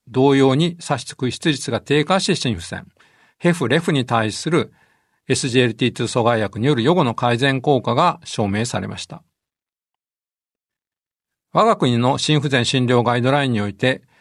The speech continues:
エスジーエルティーツー阻害薬のダパグリフロジンとエンパグリフロジンは、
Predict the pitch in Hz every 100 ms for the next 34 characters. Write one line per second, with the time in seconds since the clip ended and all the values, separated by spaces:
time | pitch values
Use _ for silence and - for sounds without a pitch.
0 | _ _ _ 123 120 165 185 180 175 170
1 | 175 165 165 156 156 151 143 107 - 110
2 | 151 127 120 147 160 147 147 147 - 107
3 | 85 131 139 _ _ _ 123 123 143 131
4 | 127 131 123 110 101 95 113